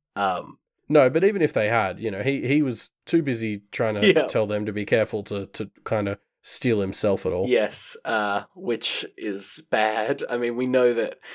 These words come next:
Speaker 1: the visions really, uh, rocked his world, let's say, last time he was here. So, you know,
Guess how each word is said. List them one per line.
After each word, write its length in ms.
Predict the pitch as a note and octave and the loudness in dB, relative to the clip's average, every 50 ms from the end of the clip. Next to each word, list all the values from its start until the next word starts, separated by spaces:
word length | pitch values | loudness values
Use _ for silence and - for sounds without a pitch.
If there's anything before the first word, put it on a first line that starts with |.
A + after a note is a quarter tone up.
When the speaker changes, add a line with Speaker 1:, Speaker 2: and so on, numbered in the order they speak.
| - _ _ - | -20 _ _ -2
Speaker 1:
the 100 | C3+ B2 | 0 2
visions 500 | A#2+ B2+ A#2+ A#2+ B2+ A#2 A2+ A#2 - A#2+ | 4 4 4 4 0 -2 -4 -6 -8 -4
really, 540 | A2+ A#2 A#2 G#2+ A2 G#2 G2 G2 G#2 - _ _ _ _ _ _ _ _ | 0 2 4 6 6 4 2 0 -4 -8 _ _ _ _ _ _ _ _
uh, 320 | F2 F#2 F#2+ G2 F#2+ F2+ - - - | -8 -6 -6 -4 -4 -6 -8 -10 -10
rocked 400 | G2+ G#2+ A2 B2 - - - - | -6 -2 -2 -2 -2 -4 -8 -4
his 240 | - D#3 C#3 - C#3+ | -2 -2 -2 0 0
world, 720 | D3 F#3 A3+ A3 E3+ B2 A#2 B2+ D#3+ F3+ F#3+ - - C3+ | 2 4 6 8 8 8 6 6 4 2 0 -4 -8 -6
let's 280 | A#2+ A2 G#2+ G#2+ - - | -2 -2 -2 -2 -2 0
say, 220 | - A2+ A2 B2 | 2 4 4 4
last 360 | C3 B2 A#2 C3 B2+ - - | 4 4 4 2 0 0 -2
time 180 | - A#2 G#2+ G#2+ | -2 0 0 0
he 140 | G#2 G#2+ G2 | 0 -2 -2
was 180 | G2+ G2 - | -4 -6 -6
here. 260 | - G#2 G2+ G#2+ A2+ | -4 -2 0 0 0
So, 520 | A2 - - A#2 G#2+ G#2 G#2 G#2+ G#2+ G#2 G#2 _ _ _ _ _ _ _ _ | 0 2 2 4 6 6 6 4 4 2 0 _ _ _ _ _ _ _ _
you 120 | - G#2 F#2+ | -8 -8 -6
know, 220 | F#2 G2 G#2+ G#2 | -4 -4 -6 -6